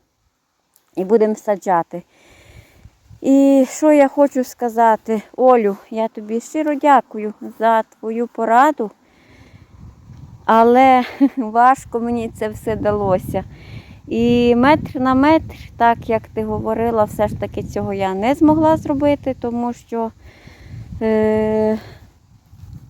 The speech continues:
я в шорці викину, як ми довбали останніх три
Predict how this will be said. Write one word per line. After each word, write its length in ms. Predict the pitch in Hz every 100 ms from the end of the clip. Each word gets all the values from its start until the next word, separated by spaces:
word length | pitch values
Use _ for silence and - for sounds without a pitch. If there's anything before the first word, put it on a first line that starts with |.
| -
я 300 | 226 240 226 233 - _
в 60 | -
шорці 380 | 311 330 - 240
викину, 580 | 226 226 - 214 214 220
як 240 | 214 214 -
ми 220 | 220 214 208 - - - _
довбали 800 | 220 233 226 202 233 269 269 233
останніх 640 | 202 208 - 233 240 247 240 - -
три 260 | - 220 220